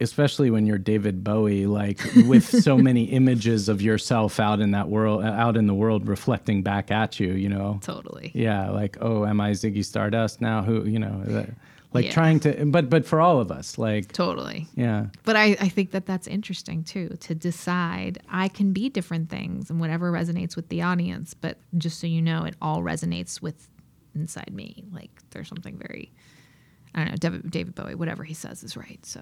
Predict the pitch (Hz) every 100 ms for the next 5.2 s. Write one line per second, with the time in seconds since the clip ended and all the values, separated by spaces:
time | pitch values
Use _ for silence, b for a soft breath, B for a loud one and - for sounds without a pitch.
0 | - - - - 120 113 101 101 98 -
1 | 101 101 - 101 403 403 - 415 - 208
2 | - - - 113 143 120 - 143 120 -
3 | 117 110 101 104 104 104 107 104 B B
4 | 247 B B B B 143 151 143 160 156
5 | 160